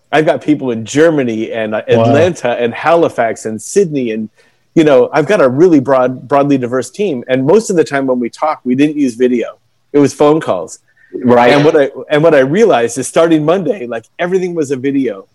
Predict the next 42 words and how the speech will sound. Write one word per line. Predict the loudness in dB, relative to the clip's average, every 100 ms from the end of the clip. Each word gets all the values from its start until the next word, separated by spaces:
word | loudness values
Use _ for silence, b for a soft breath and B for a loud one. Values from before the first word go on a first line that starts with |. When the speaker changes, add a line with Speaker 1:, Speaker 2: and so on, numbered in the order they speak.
| _ b b 0
Speaker 1:
I | 2
became | 2 2 -2
closer | 0 0 0 0 -2
with | 0
my | -4
team. | -4 -6 -6 -6 -10 _ -16
F-, | -8 -4
for | 2
me, | 4 4 4
maybe | 4 4
not | 2 -2
for | 0
them. | 0 0
They | 0
might | 0 -2
tell | 0 -2
a | 0
totally | 0 0 0
different | -4 -2 0 2
story. | 2 0 0
Speaker 2:
<laughs> | -4 -4 -10 _ _ B B B B 2
Speaker 1:
But, | 2
but | 2 0
for | 0 -2
me, | -2 -2
I | -2
feel | -2 -2
closer | 0 -2 -2 -4
to | -4
everybody | -4 -6 -4 -6 -6
having | -6 -4 -4 -4
gone | -4 -4
through | -6
this | -6 -8
experience. | -12 -4 0 0 -2 -8 -2
And | 2
what | 4
I |
realized | 4 4 4 2 -2
is | -8 -8
I | -10
s-, | -10